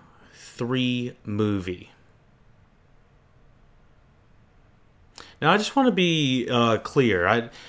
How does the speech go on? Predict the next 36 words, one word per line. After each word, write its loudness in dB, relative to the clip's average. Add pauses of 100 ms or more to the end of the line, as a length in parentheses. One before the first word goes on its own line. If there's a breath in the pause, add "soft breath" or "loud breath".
(140 loud breath)
you -4
know, 0
I 2
have 0
some -2
buddies, 2
uh, 2
and -4
some -6
friends -2
and -6
some -6
other -8
people -6
that -2
have -4
said, -4 (300 loud breath)
"You -2
know, 4
I've -2
gotten -2
some, 0
uh, 0 (280)
recommendations 4
from 0
you 2
and 2
whatnot, 4
and 0
I 2
wasn't -2
too -8
crazy -4
about -4
'em." -8 (280 loud breath)
Well, 6